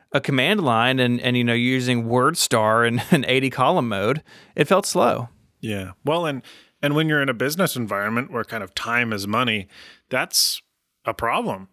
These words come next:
Speaker 1: Yeah.
Speaker 2: Right? These super expensive computers that cost way more than everything else, a-, and they're slower. That's,
Speaker 1: It's a
Speaker 2: that's
Speaker 1: bad
Speaker 2: an issue.
Speaker 1: combo.
Speaker 2: Right. Well, then there's another problem, right? This is nineteen eighty-three, <laughs>
Speaker 1: Mm-hmm.
Speaker 2: which,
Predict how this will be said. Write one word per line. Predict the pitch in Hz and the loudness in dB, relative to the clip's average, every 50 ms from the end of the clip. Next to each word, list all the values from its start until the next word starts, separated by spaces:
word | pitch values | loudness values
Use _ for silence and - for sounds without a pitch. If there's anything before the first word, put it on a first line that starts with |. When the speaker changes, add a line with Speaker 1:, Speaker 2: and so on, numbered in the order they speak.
| _ - | _ -4
Speaker 1:
Yeah. | 120 117 120 113 | -2 0 2 2
Speaker 2:
Right? | 113 127 151 180 196 - 208 190 180 143 - | 2 2 0 -2 -6 -10 -18 -20 -20 -16 -6
These | - 135 123 - | -4 -2 0 0
super | - - - 147 156 151 - 180 165 165 160 | 0 0 2 2 0 0 0 -4 -2 -2 -2
expensive | 156 - - - - 139 143 - - 170 151 - | -2 -4 -6 -4 -2 -4 -2 -2 -4 -4 -4 -4
computers | - 175 156 - 139 120 113 117 107 113 | -4 -4 -4 0 -2 0 0 0 -2 -4
that | 113 - | -6 -6
cost | - 113 107 - - | -4 -4 -6 -4 -4
way | 110 113 120 127 | -2 -2 0 0
more | 127 123 123 123 | 0 0 -2 0
than | 117 117 110 | -2 0 -2
everything | 110 117 127 113 123 113 113 | -2 -2 -2 -2 -2 -2 -2
else, | 107 104 104 98 - - - - - - - - - _ _ _ _ | -2 -2 -2 -4 -6 -8 -10 -12 -20 -20 -20 -20 -20 _ _ _ _
a-, | 117 110 - _ _ _ _ _ | -8 -8 -8 _ _ _ _ _
and | - 110 107 107 104 95 98 - _ _ _ _ _ _ _ _ _ | -4 -4 -4 -4 -6 -8 -10 -14 _ _ _ _ _ _ _ _ _
they're | 120 104 113 101 98 | -10 -8 -8 -6 -6
slower. | - - 110 95 90 92 92 - - _ _ _ _ _ _ | -6 -4 -4 -6 -6 -8 -12 -16 -20 _ _ _ _ _ _
That's, | 123 117 113 - - - - - _ _ _ | -10 -8 -6 -4 -4 -4 -4 -8 _ _ _
Speaker 1:
It's | - - | -8 -4
a | 147 | 0
Speaker 2:
that's | 143 143 | 2 2
Speaker 1:
bad | 139 135 | 2 2
Speaker 2:
an | 104 | 2
issue. | 104 123 | 2 2
Speaker 1:
combo. | 123 123 113 113 104 101 98 - _ _ | 2 2 2 0 -2 -2 -6 -10 _ _
Speaker 2:
Right. | 123 117 113 107 104 101 - _ _ - _ _ _ _ _ _ _ _ _ | -4 -2 -2 -2 -2 -4 -6 _ _ -20 _ _ _ _ _ _ _ _ _
Well, | 127 127 | -2 -2
then | 143 160 175 | 0 0 0
there's | 165 147 123 | 0 0 0
another | 131 127 143 151 147 120 | 0 -2 0 -2 -2 -2
problem, | - 113 104 101 101 123 131 127 120 - _ - | -2 -2 -2 -2 -2 -4 -6 -6 -8 -14 _ -6
right? | 113 110 123 139 127 - _ _ | -2 -2 -2 -2 -4 -8 _ _
This | - 123 151 147 - | -4 -2 -2 0 0
is | 160 127 | -2 -2
nineteen | 143 143 147 139 - 147 135 | -2 -2 -2 -2 -2 -2 -2
eighty-three, | 135 127 123 117 - - 185 220 185 156 143 | -2 -2 -4 -6 -8 -8 -6 -6 -6 -6 -6
<laughs> | - - - - - - - - - - - - _ - - | -8 -10 -10 -10 -12 -14 -2 -2 -2 -2 -2 -8 _ -10 -4
Speaker 1:
Mm-hmm. | 190 233 240 151 135 127 135 139 147 160 | -2 0 0 0 0 -2 -2 0 0 0
Speaker 2:
which, | 165 165 - - | 0 0 0 -2